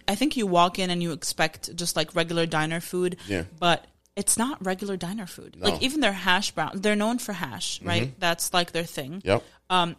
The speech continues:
Speaker 1: I got the corned beef hash,
Speaker 2: Mm, it was
Speaker 1: which honestly, I ordered, I, I said yes to it 'cause I asked, I was like, "What's your most popular item on the menu?" And the server said corned beef hash.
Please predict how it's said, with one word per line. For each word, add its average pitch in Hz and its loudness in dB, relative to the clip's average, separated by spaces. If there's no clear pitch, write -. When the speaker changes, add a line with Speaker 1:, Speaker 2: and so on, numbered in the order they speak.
Speaker 1:
I 185 4
got 180 -2
the 170 0
corned 196 -4
beef 269 -10
hash, - -2
Speaker 2:
Mm, 101 2
it 80 -2
was - -8
Speaker 1:
which - 0
honestly, 247 4
I 190 6
ordered, 185 -2
I, 170 0
I 175 2
said 208 -2
yes 170 -2
to - -6
it 156 -6
'cause 190 -6
I 185 6
asked, - 2
I 165 -4
was 170 -4
like, 175 -10
"What's 175 -4
your 175 -4
most 170 -6
popular 165 -4
item 160 -6
on 160 -8
the 165 -8
menu?" 165 -8
And 160 -6
the 170 -8
server 165 0
said 156 -4
corned 165 -8
beef 160 -6
hash. 151 -6